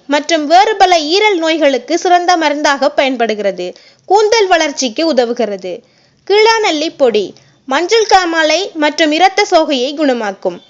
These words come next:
குப்பை மேனி பொடி சொறி, சிரங்கு மற்றும் தோல் வியாதிகளுக்கு சிறந்தது. வாழைத்தண்டு பொடி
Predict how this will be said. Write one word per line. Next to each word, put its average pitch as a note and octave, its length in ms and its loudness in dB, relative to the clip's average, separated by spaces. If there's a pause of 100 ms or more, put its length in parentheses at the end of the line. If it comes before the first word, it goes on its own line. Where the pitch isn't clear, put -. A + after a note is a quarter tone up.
(320)
குப்பை G4 380 0
மேனி E4 340 -2
பொடி A3+ 320 0 (320)
சொறி, F#4+ 380 4 (140)
சிரங்கு F#4 540 0 (120)
மற்றும் D4+ 400 -2
தோல் F#4 280 2
வியாதிகளுக்கு D4+ 640 0
சிறந்தது. A#3+ 560 -2 (880)
வாழைத்தண்டு E4+ 760 0
பொடி A#3+ 340 0